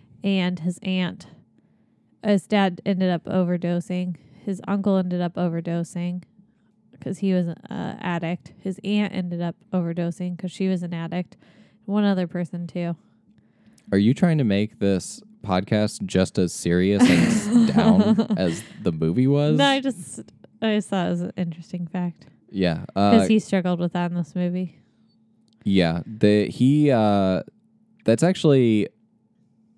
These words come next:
Speaker 2: uh, well, two things. One, he started drinking very heavily after his experience working with Warner Brothers on Justice League.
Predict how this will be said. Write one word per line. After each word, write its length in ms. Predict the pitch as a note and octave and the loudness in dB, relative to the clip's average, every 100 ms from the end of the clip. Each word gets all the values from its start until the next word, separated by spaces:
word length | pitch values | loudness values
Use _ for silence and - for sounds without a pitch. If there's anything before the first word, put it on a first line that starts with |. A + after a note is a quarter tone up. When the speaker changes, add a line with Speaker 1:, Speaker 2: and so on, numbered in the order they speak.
| _ _ _ _ _ - | _ _ _ _ _ 0
Speaker 2:
uh, 400 | G2 F#2 F2 D#2 - _ _ _ - | 2 4 2 -2 -8 _ _ _ 2
well, 220 | G2+ E2 | 4 4
two 200 | - A2+ | 4 2
things. 300 | E2 E2 - _ _ _ - | 2 -4 -8 _ _ _ 0
One, 600 | A#2 C#3 A#2 G2 G#2+ C#3 _ | 4 6 4 2 0 -6 _
he 680 | - A2+ A2+ A#2 A2 G#2 F#2+ - G2 | -2 4 4 6 4 2 0 -6 -12
started 460 | - - A2 G2+ | -4 2 4 4
drinking 360 | G2 G2 G2 F2+ | 2 0 0 2
very 200 | F2+ E2+ | 2 2
heavily 560 | G2 F#2+ F2 E2 E2 F#2+ - | 2 2 2 2 0 -6 -8
after 280 | F#2+ F2+ G2 | -2 0 0
his 160 | F#2+ F#2+ | 0 -2
experience 580 | E2 - F#2+ F2 E2 G2+ | -4 -2 0 0 -2 -4
working 280 | F2+ E2+ | -4 -4
with 120 | E2 E2 | -4 -4
Warner 280 | E2 E2+ E2+ | -2 -2 0
Brothers 480 | E2 D2+ D#2 D#2 | -2 0 -2 -4
on 520 | D#2 D#2 D2 E2+ A#2 D#3 | -4 -4 -4 -8 -10 -14
Justice 540 | G2+ E2+ E2+ - F2 E2+ | -4 -2 -2 -6 -10 -6
League. 380 | D#2 D2 E2+ | -4 -4 -6